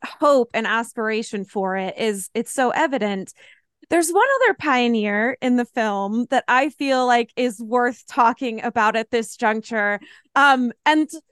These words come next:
like, this will not shock any of our longtime listeners <laughs> because they know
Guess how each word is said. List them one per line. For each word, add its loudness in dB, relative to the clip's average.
like, -2
this -4
will 2
not 0
shock 0
any -2
of -4
our 2
longtime -2
listeners -2
<laughs> 0
because 0
they 0
know 0